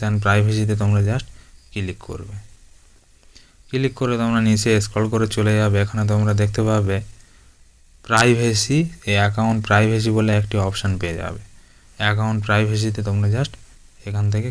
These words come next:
ক্লিক করবে। প্রাইভেসিটা ওপেন করার পরে তোমরা এখানে দেখতে পাবে প্রাইভেট অ্যাকাউন্ট। বন্ধুরা, তোমরা এখানে খুব ইজিলি দেখতে পাবে প্রাইভেট অ্যাকাউন্ট, এই প্রাইভেট অ্যাকাউন্টটিকে তোমরা just এখান থেকে on করে দেবে।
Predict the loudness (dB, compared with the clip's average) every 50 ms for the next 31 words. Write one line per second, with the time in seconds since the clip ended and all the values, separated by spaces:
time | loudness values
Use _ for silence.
0 | -8 -6 -6 -4 -4 -6 -8 -10 -12 -12 -12 -12 -14 -16 -20 -20 -20 -20 _ _
1 | _ _ _ _ _ _ _ _ -20 -20 _ _ _ _ _ -20 -20 -20 -16 -6
2 | -2 0 2 2 2 2 2 2 2 2 2 2 2 2 2 2 0 2 2 2
3 | 2 2 2 2 2 2 2 4 4 4 4 4 4 4 4 4 4 4 4 4
4 | 2 2 2 2 2 2 2 2 2 0 0 -2 -6 -14 -20 -20 -20 -16 -6 0
5 | 2 2 2 2 2 0 2 2 4 4 2 2 -2 -4 -6 -6 -8 -12 -16 -20
6 | -20 -20 -20 -12 -8 -6 -4 -4 -2 -2 -2 -2 0 0 0 2 2 2 2 2
7 | 0 0 0 -2 -2 -2 -2 0 2 2 4 4 2 2 2 4 2 2 2 2
8 | 2 2 2 2 0 -2 -4 -6 -8 -16 -20 -20 -20 -20 -6 -2 0 2 2 2
9 | 2 2 2 2 2 2 0 -2 -2 -4 -2 -2 -2 -4 -2 0 2 4 4 4
10 | 2 2 2 2 2 2 2 2 2 4 2 2 0 0 -2 -2 0 -2 -2 -4
11 | -8 -14 -20 -20 -12 -6 -4 -2 0 0 0 0 -2 -2 -2 -2 -4 -2 0 0
12 | 2 2 2 2 2 2 2 2 2 2 0 -4 -6 -6 -6 -8 -10 -12